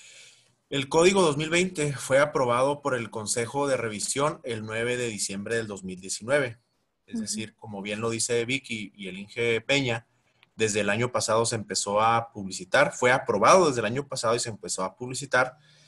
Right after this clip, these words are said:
Speaker 1: Y a principios de este año, si no me equivoco, en el mes de febrero, Julia, se hizo la publicación oficial ya de parte de la W, de los, de los headquarters de la A W S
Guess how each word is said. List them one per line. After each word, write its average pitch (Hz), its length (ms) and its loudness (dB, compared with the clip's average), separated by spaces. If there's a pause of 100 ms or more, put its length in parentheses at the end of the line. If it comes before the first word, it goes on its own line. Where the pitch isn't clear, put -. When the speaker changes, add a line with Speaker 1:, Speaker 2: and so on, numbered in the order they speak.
(320)
Speaker 1:
Y 120 160 2
a 117 140 6
principios 113 480 -2
de 117 100 4
este 123 240 2
año, 131 320 2
si 123 160 -4
no 104 80 -4
me 117 80 0
equivoco, 101 380 -4
en 117 60 0
el 107 40 -2
mes 104 140 0
de 120 100 2
febrero, 120 800 6 (120)
Julia, 107 540 -2
se - 300 -2
hizo 101 480 2
la 113 400 4
publicación 98 640 -2
oficial 98 600 2
ya 95 360 -2 (480)
de 113 120 6
parte 110 640 2
de 98 260 0
la 98 140 2
W, 104 340 2
de 101 100 0
los, 95 440 0
de 98 80 -6
los 92 340 -4
headquarters 113 560 4
de 104 160 0
la 101 80 2
A 104 40 6
W 110 300 2
S 135 240 4